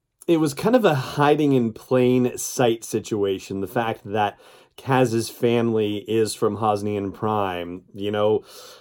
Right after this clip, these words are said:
I don't think we've remarked upon that all season long, because we know what happens to Hosnian Prime, and yet, you know, we haven't had any conversation at all about the fact that, oh my gosh, this is a season full of foreshadowing, and for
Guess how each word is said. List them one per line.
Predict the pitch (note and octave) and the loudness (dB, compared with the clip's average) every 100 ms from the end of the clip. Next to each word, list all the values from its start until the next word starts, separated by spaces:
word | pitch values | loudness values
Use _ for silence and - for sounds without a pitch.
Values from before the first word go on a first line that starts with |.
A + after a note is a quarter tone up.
| - - - - | -20 -10 -8 0
I | D#3 | 4
don't | G3+ G3+ | 6 6
think | D#3+ | 4
we've | D3 C3+ | 4 4
remarked | B2 A#2+ B2 A#2+ | 6 6 4 2
upon | A#2 A#2+ | 0 0
that | A2+ - - | 2 0 2
all | A#2 B2 B2 B2 | 4 6 6 2
season | - A#2 A2 A#2 A2 | 0 0 2 0 0
long, | A2 G#2+ G2+ F#2 | 0 0 -2 -4
because | F2+ G2 A2 | -4 -2 -2
we | G#2 C3 | 0 2
know | C#3 C3+ C3 E3+ A3+ C#3+ C3 B2 | 4 6 6 8 8 8 4 2
what | A#2 A#2 | 0 0
happens | A2+ C#3+ D#3 A#2+ - | 0 -2 0 -2 -2
to | G#2 | -2
Hosnian | G2 F#2+ G2 F#2+ F#2 | -2 -2 -4 -6 -8
Prime, | G2 E2+ E2+ F2 G2+ - | -8 -8 -8 -8 -10 -4
and | A2 A2 G#2+ G#2+ | -2 0 -2 -4
yet, | G2+ A#2 C#3 A2 _ _ _ _ _ _ - - | -2 2 2 0 _ _ _ _ _ _ -20 -4
you | B2+ A#2+ | 0 2
know, | G#2+ | 2
we | G#2+ A#2+ | 2 2
haven't | G#2+ C#3 C#3+ B2 - | 2 2 2 -2 -6
had | B2 A#2 | -2 0
any | A#2 D#3 | 2 0
conversation | C3+ B2 G#2+ - G#2+ A2+ A2 | 0 -2 -2 -2 -2 0 2
at | |
all | C#3 A2+ - - - - | 2 2 -2 -10 -14 -4
about | B2+ B2 - | 2 2 2
the | |
fact | A2 A#2 G#2+ G2+ | -2 0 0 2
that, | G#2 G2 | 0 0
oh | G2+ B2+ | 0 2
my | A#2 | 2
gosh, | G#2 A#2 A2 G2 - - | 2 4 2 0 -12 -12
this | G2 A2+ - | -2 -2 0
is | A#2 A2+ G#2+ | 0 0 -2
a | G#2+ | -6
season | G#2 - A#2+ A2 A2 | -6 -2 -2 0 -2
full | G#2+ - C#3+ C#3+ C#3 A#2+ | -4 0 4 6 4 4
of | A#2+ A2+ A2 | 2 2 -2
foreshadowing, | - - A#2+ A2 - A#2 A#2 G#2+ G#2 G2+ | -8 -4 0 0 2 2 2 2 0 -4
and | G2+ | -6
for | - - G#2+ G#2 | -10 -4 -2 -2